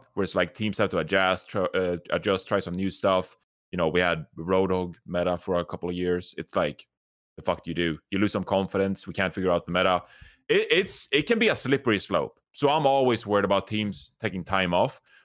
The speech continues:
But as I said on broadcast, like, what the fuck do you do? If your players are burnt out, if they don't wanna play the game, if they feel like they're performing worse because they're playing the game too much, you don't really have a choice,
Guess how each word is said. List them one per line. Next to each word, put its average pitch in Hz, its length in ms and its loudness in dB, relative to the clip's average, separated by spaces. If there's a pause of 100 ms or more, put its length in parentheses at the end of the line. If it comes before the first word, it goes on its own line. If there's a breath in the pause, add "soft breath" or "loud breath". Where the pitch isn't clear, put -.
(100)
But 139 100 2
as 139 140 2
I 135 60 4
said 120 200 2
on 101 80 2
broadcast, 92 680 0
like, 87 180 0
what 101 140 2
the 101 60 -4
fuck 101 180 0
do - 80 -8
you 90 40 -2 (120)
do? 73 60 -4
If - 120 -8
your 101 100 2
players 107 240 0
are 98 40 -2
burnt 92 280 0
out, 87 320 0 (520)
if 92 100 -8
they 95 100 2
don't 101 140 4
wanna 98 140 2
play 92 180 0
the 85 80 0
game, 82 360 -2 (180)
if 87 160 -4
they 95 160 2
feel 98 320 0
like 90 180 2
they're 92 100 -2
performing 87 380 -4
worse 85 220 -2
because 82 180 -8
they're 85 100 -8
playing 87 200 -6
the 82 80 -4
game 82 160 -2
too 78 120 -10
much, 76 380 -6 (200)
you 98 80 0
don't 104 120 0
really 98 140 0
have 82 80 0
a 78 40 -4
choice, 69 440 -8